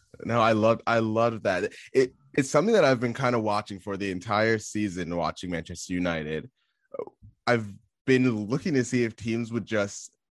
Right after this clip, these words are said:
basically let Aaron Wan-Bissaka have the ball and just dare Manchester United to keep passing it to him.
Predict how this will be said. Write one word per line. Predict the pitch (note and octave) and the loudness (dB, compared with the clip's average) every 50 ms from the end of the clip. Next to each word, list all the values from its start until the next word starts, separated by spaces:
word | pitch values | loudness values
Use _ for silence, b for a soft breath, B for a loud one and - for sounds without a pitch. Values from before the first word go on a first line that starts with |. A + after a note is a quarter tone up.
| _ _ _ _ _ | _ _ _ _ _
basically | - A#2 B2 B2 D3 C3 A#2+ A2 G2+ | -2 -2 -2 -2 -4 -2 0 0 0
let | F#2+ F2+ F#2 F#2 G2 G2+ - | 0 0 2 2 2 0 0
Aaron | - G2 G2+ G2+ F#2 | -4 -6 -4 -4 -2
Wan-Bissaka | F2+ F2+ F2+ E2+ - - G2 F2+ F#2 - E2+ | -2 -2 -2 -4 -4 -4 -4 -4 -2 -4 -4
have | F2 F2 D#2+ D2 C#2+ | -4 -2 -4 -4 -4
the | D2+ D#2 | -8 -8
ball | C2+ E2 D#2+ D2 C2 B1 - - - - | -4 -4 -2 -2 -2 -4 -6 -8 -8 -6
and | - F2+ F#2 F2 | -4 -4 -4 -4
just | A2 G#2 F#2 F#2 F2 E2 | -4 -6 -6 -8 -8 -4
dare | G#2+ G2 F#2+ F#2+ F#2+ F#2+ | 0 2 2 2 2 2
Manchester | F2+ F#2 F2+ E2+ G2 F2 G2 | 0 -2 -4 -6 -8 -8 -6
United | F#2+ F#2 F2 F2 F2 E2+ E2 D#2+ - | -4 -2 0 0 0 0 -2 -6 -6
to | - G2 F2+ | -8 -8 -8
keep | F2+ - A2+ G#2 - - | -6 -4 -4 -4 -4 -2
passing | F#2+ F2+ F2 F2 F2+ - - A2+ G2 | 0 0 0 0 0 -2 -6 -8 -6
it | E2+ D#2+ - | -6 -8 -10
to | - - F2+ E2+ E2+ | -10 -8 -6 -4 -4
him. | E2 D#2+ D#2+ | -4 -6 -8